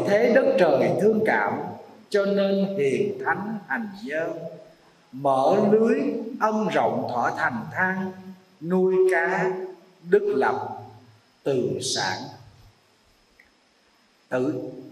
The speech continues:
đây là nói về điển tích nơi cái ông Tự Sản, ổng nuôi cá rồi ổng, ổng thả ra,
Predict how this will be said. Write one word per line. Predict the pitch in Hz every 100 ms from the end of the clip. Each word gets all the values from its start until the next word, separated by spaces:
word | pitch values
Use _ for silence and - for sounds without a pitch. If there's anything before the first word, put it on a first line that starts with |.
| -
đây | 180 170
là | 139
nói | 156 190
về | 151
điển | - - -
tích | 208 - - - -
nơi | 165 165 165 165
cái | 185 175
ông | 175 165 -
Tự | 123 151
Sản, | - 113 120 175 - - - _
ổng | 113 151 190
nuôi | 180 180
cá | 180 175 208
rồi | 165
ổng, | 107 - - - - 123
ổng | 139
thả | - 101 120 160
ra, | 139